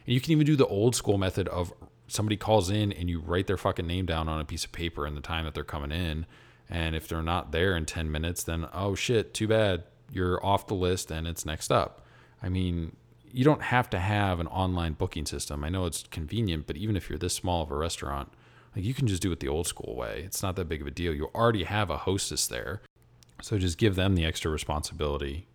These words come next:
Um, they're, you know, already answering the phone. So w-, I don't understand the big deal of implementing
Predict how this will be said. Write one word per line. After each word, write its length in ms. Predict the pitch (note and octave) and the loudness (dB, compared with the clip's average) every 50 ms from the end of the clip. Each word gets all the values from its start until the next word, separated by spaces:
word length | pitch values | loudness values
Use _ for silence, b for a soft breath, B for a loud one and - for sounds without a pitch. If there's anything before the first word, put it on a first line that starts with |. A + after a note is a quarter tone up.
| _ _ _ - | _ _ _ -8
Um, 360 | D2+ D2 C2+ C#2+ C#2+ C#2 - _ | -8 -6 -6 -6 -8 -10 -10 _
they're, 180 | - D#2+ D2+ - - G2 | -6 -4 -4 -6 -6 -8
you 100 | F2+ D#2 | -8 -6
know, 120 | C2+ B1 - | -8 -6 -2
already 260 | - F#2 F2+ F2 D#2+ | 0 2 2 2 2
answering 340 | E2 E2+ E2 - D#2 D2+ D2+ | 2 0 0 0 -2 -2 -2
the 80 | C#2+ C2+ | -2 -4
phone. 480 | - - E2 D#2 D#2 D2 C#2+ D2+ F2 - - - | -4 -2 -2 -2 0 -2 -4 -6 -8 -10 -12 -10
So 400 | - - D#2 C#2+ D2 D2 C#2+ - - - b b b b b b b b b b b b - | -6 -4 -2 0 0 -2 -2 -6 -8 -14 b b b b b b b b b b b b -8
w-, 160 | - - - - | -8 -6 -2 0
I 100 | F2 F2 | 2 4
don't 180 | E2+ D#2+ D#2 | 6 6 4
understand 340 | D2 D2 - - D#2 D2 C#2+ | 2 0 -2 -2 -4 -4 -2
the 40 | C2+ | -2
big 160 | C#2 C2 C#2 | -4 -6 -6
deal 320 | D2 C#2 C#2 C2 B1+ - - - _ _ _ _ _ _ _ _ _ _ - - - | -4 -4 -4 -4 -4 -6 -10 -16 _ _ _ _ _ _ _ _ _ _ -12 -8 -4
of 300 | D#2+ D2 C#2+ D#2 - - - | -4 -4 -4 -6 -8 -4 -2
implementing 600 | G2 E2+ - D#2 C#2+ C#2+ C#2 C2 C#2 C#2+ C#2 - | 0 0 0 0 -2 -4 -4 -4 -6 -8 -8 -10